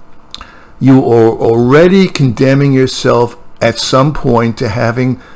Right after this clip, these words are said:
your, um, your altruistic motives morph into, um, murderous regimes. So you're dead in the water from the very start. That's why, uh, so, 'cause socialism,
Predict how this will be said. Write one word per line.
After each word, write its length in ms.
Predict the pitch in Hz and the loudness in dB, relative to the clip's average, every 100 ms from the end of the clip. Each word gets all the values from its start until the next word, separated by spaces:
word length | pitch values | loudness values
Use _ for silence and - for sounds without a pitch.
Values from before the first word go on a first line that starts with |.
| - - - | -20 -14 -2
your, 560 | 117 120 117 117 113 | 2 4 4 4 4
um, 460 | 110 107 104 104 104 - - - - _ | 4 2 0 -2 -6 -20 -20 -20 -20 _
your 260 | 113 113 - | -2 -2 0
altruistic 760 | 127 165 170 156 151 151 160 139 | 2 2 0 2 2 2 -2 -2
motives 640 | 123 113 113 113 104 - | 2 2 2 0 -2 -6
morph 800 | - 92 113 131 139 147 - - - - - - - | -4 0 2 4 4 2 -2 -16 -20 -20 -20 -18 -2
into, 720 | 123 117 - 123 123 - - | 0 0 0 0 0 -2 -2
um, 400 | 117 113 117 110 | 0 2 0 -2
murderous 640 | 117 120 127 117 117 107 - | 0 2 4 2 0 -2 -4
regimes. 760 | 95 90 90 82 82 73 82 | -4 -4 -6 -6 -6 -8 -10
So 240 | - - 127 | -6 0 2
you're 220 | 127 120 | 4 2
dead 320 | 101 151 202 | 2 2 4
in 120 | 220 | 4
the 80 | 175 | 4
water 400 | 127 123 131 135 | 4 4 4 2
from 220 | - 127 | -4 -6
the 80 | 123 | -4
very 320 | 123 127 135 | -2 0 0
start. 680 | 139 - - 175 202 113 - - - - - - - - | -2 -6 -2 0 0 -4 -12 -20 -20 -20 -20 -20 -20 -12
That's 460 | 110 135 196 - - | -4 0 0 -2 0
why, 460 | 113 104 107 131 139 | 2 2 2 2 2
uh, 80 | - | -2
so, 300 | 131 - 185 | -4 2 2
'cause 200 | 190 151 | 2 -2
socialism, 840 | - 247 247 170 131 117 131 131 | 2 0 2 0 2 2 0 -2